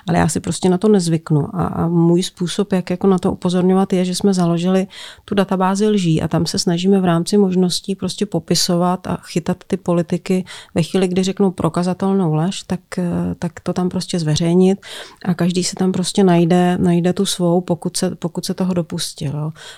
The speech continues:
A jsou případy, který právě <clears throat> třeba trvají hodně dlouho.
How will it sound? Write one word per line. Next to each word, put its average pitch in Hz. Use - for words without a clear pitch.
A 180
jsou 190
případy, 185
který 180
právě 196
<clears throat> 196
třeba 196
trvají 196
hodně 196
dlouho. 175